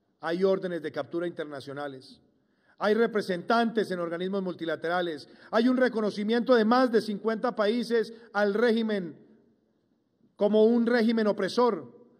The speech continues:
y un reconocimiento pleno a quien es el presidente interino y a la Asamblea Nacional. No desfallezcamos, avancemos, no retrocedamos,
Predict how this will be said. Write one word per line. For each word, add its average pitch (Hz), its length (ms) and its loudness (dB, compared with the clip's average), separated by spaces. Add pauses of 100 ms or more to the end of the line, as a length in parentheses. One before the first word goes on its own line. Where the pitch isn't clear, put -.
(300)
y 208 100 -2
un 226 100 2
reconocimiento 208 1120 0 (300)
pleno 254 580 4 (1080)
a 180 100 -2
quien 196 240 0
es 226 240 0
el 190 100 0
presidente 190 480 -2
interino 196 460 -2
y 185 80 0
a 175 40 -2
la 165 80 -2
Asamblea 165 440 -4
Nacional. 139 540 -10 (1300)
No 202 220 0
desfallezcamos, 165 920 -6 (1000)
avancemos, 147 760 -8 (1040)
no 175 140 -2
retrocedamos, 156 960 -6